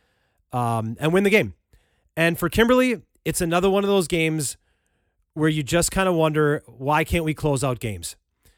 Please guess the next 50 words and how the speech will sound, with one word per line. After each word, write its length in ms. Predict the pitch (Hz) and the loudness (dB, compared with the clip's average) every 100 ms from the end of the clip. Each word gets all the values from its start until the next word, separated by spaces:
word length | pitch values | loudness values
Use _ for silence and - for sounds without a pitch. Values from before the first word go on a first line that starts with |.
| _ | _
Kimberly 260 | - 240 240 | 0 4 6
has 160 | 214 | 4
a 40 | 180 | 4
lot 160 | 160 | 2
of 60 | 143 | 0
dudes. 360 | 120 101 - - _ _ - | -4 -6 -10 -14 _ _ -8
They 100 | 139 | -2
got 140 | 160 | 0
a 40 | 160 | 0
lo-, 300 | 160 147 151 | 0 -2 -4
I've 140 | 143 | -4
been 100 | 143 | -2
saying 220 | 135 180 160 | -2 0 -2
it 80 | |
all 240 | 139 156 196 | 0 2 2
year. 380 | 175 170 160 - _ _ _ | 2 2 0 -2 _ _ _
They've 180 | 160 143 | -4 0
got 220 | 160 156 | 0 2
a 20 | |
lot 220 | 143 139 | 0 0
of 80 | 135 | -2
dudes. 400 | 117 101 95 - _ _ _ _ _ _ - | -4 -6 -10 -14 _ _ _ _ _ _ -4
And 400 | 160 160 151 - _ _ _ _ _ _ - | 0 0 -2 -6 _ _ _ _ _ _ -2
I 100 | 165 | 2
wrote 300 | 185 214 - | 4 4 2
in 240 | 185 175 | -2 0
the 80 | 156 | 2
power 240 | 165 165 | 4 4
rankings: 540 | 160 139 139 127 104 - _ _ _ _ _ - | 2 0 -4 -4 -6 -10 _ _ _ _ _ -4
Is 140 | 165 | 0
it 160 | 247 - | 0 0
possible 480 | 185 190 190 226 214 | 2 2 4 4 6
to 100 | 190 | 6
have 220 | 180 135 | 4 2
too 200 | - 185 | 0 2
many, 360 | 180 190 202 - _ _ _ _ _ _ | 2 2 -2 -6 _ _ _ _ _ _
too 120 | - 190 | 0 2
many 180 | 196 | 2
guy-, 240 | 180 175 135 | 2 -2 -2
too 120 | 190 | -2
many 180 | 185 190 | 0 0
players? 400 | 170 175 185 165 160 - | 0 0 0 -2 -8 -4
Is 160 | 180 | -2
it 100 | 185 | 2
possible 320 | - 208 220 | 4 4 2
to 80 | 202 | 2
have 140 | 190 147 | 2 0
too 140 | 190 | 0
many 180 | 175 160 | 0 0
guys? 400 | 135 107 95 | -2 -4 -8